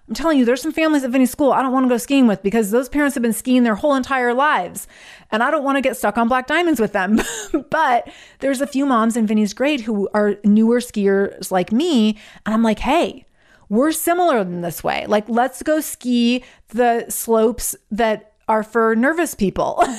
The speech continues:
<laughs> and who don't wanna ski Black Diamonds." And it's been really, really fun. So reaching out and finding the common ground to say, "Hey, we're similar in this way. I'd love to talk to you more about that."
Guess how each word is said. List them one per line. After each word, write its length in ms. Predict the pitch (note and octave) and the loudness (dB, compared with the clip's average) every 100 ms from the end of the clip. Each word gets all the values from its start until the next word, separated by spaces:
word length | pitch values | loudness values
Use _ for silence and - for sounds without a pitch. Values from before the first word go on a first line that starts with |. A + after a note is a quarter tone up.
| - - | -10 -14
<laughs> 220 | - - | -10 -2
and 560 | D#4 - D#4 - C4+ | -2 0 -4 -4 -6
who 140 | B3+ C4+ | -4 -2
don't 240 | A3+ G#3 | -2 0
wanna 180 | A#3 B3+ | 0 -2
ski 180 | B3 G3+ | -2 -2
Black 220 | A3 C4 | 0 0
Diamonds." 600 | F4+ G4 F4+ G#3+ G#3 - - G#4 A#4 G#4 E4 - | 0 0 0 -4 -4 -10 -8 -6 -8 -12 -14 -6
And 160 | B3+ C#4 | -2 -2
it's 140 | C#4 | -2
been 180 | D4 C#4+ | -4 -2
really, 220 | B3 B3 | -2 -2
really 220 | A#3+ A#3+ | -2 -2
fun. 260 | A3+ C4+ G#3 | 0 0 0
So 100 | A#3+ | -2
reaching 340 | A3 A3+ C4 | -2 -6 -4
out 160 | A#3+ A3 | -2 -2
and 100 | A3 | -2
finding 380 | - G#3+ A3 G#3+ | -2 0 2 0
the 80 | |
common 280 | G#3 G#3+ G3 | -2 -2 -2
ground 180 | A3 B3 | 0 -2
to 60 | G#3 | -2
say, 160 | A3 | -4
"Hey, 120 | G#3+ | -2
we're 120 | A#3+ G#3 | -2 -2
similar 420 | - A3+ A3 F#3+ | -2 0 0 0
in 120 | F3 | -4
this 180 | E3+ - | -8 -4
way. 140 | F3 | 0
I'd 120 | F3 | 0
love 140 | F3 E3+ | -2 -4
to 80 | F#3+ | -6
talk 240 | F3+ E3+ | -6 -6
to 100 | - | -4
you 40 | |
more 180 | F#3 G#3 | -2 0
about 220 | A#3+ - | 0 -2
that." 280 | - A#2+ - | -4 -6 -8